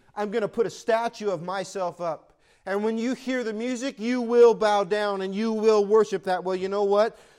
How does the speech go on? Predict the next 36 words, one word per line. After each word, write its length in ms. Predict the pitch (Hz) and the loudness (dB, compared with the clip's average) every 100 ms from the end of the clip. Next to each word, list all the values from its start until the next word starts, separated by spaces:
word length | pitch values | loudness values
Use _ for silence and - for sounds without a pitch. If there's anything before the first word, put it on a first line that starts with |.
| - | -6
The 140 | 185 | -4
music 440 | 196 233 202 220 - | -2 -2 -2 -4 -6
starts 440 | - 226 220 - | 0 2 0 -2
to 100 | 214 | -8
play, 500 | - 214 226 226 226 - - | -4 -4 0 0 -2 -6 -18
and 180 | - 185 | -8 -2
all 380 | 196 226 269 285 | 2 4 6 6
the 120 | 285 | 6
rest 260 | 277 269 277 | 2 0 -2
of 80 | 262 | -2
the 80 | |
land 380 | 254 240 233 214 | 0 0 -2 -2
bow 200 | 214 220 | 0 0
their 160 | 220 214 | 0 -2
faces. 500 | - 226 220 202 151 | 2 0 0 -6 -8
Daniel 540 | 190 196 202 196 190 | -6 -6 -6 -8 -8
and 80 | 185 | -10
his 140 | 170 | -12
friends 340 | - 196 175 143 | -10 -10 -8 -10
do 160 | 160 | -10
not 340 | 160 160 156 131 | -10 -10 -10 -10
bow. 360 | 135 113 101 90 85 82 _ _ _ _ _ _ _ _ - | -10 -10 -14 -20 -20 _ _ _ _ _ _ _ _ _ -20
And 140 | 131 | -14
they 80 | 131 | -14
get 240 | 123 151 | -12 -12
themselves 480 | 151 139 - 139 131 | -12 -12 -10 -10 -10
thrown 320 | - 151 143 | -14 -12 -12
in 100 | 131 | -12
a 40 | 120 | -16
fiery 480 | - 143 139 143 139 | -10 -8 -6 -8 -12
furnace, 380 | - 147 117 | -12 -12 -12
which 240 | 143 151 _ | -14 -16 _
God 260 | 139 120 113 | -10 -10 -12
delivers 420 | 127 175 127 101 | -12 -12 -14 -16
them 160 | 104 | -20
from. 360 | 101 117 101 101 | -18 -18 -18 -20